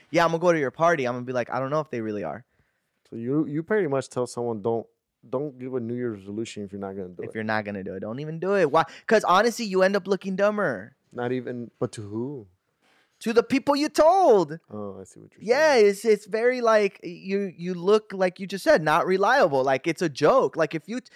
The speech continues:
Speaker 1: let's say you're a person like that, and you tell me, like, "Hey, I'm gonna hit the gym, fool. I'm gonna turn over here." I'll be like, "This fool's not gonna do it." I get, just wait a month or two, he's not gonna do it.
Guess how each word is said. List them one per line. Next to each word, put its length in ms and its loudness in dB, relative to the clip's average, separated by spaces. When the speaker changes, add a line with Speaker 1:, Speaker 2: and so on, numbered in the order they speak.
Speaker 1:
let's 160 0
say 100 0
you're 140 2
a 60 2
person 340 -2
like 160 -6
that, 100 -2
and 80 -4
you 60 -8
tell 200 -4
me, 100 -4
like, 120 -2
"Hey, 120 2
I'm 100 4
gonna 120 -2
hit 120 -6
the 80 -8
gym, 300 -4
fool. 240 -4
I'm 120 -6
gonna 140 -6
turn 180 -10
over 100 -6
here." 120 -2
I'll 40 0
be 120 0
like, 140 2
"This 100 -8
fool's 160 -8
not 100 -2
gonna 160 -8
do 120 -8
it." 200 -12
I 80 0
get, 320 -4
just 160 -14
wait 160 -2
a 80 0
month 240 -2
or 60 -12
two, 140 -10
he's 100 -8
not 80 -8
gonna 160 -12
do 60 -8
it. 100 -10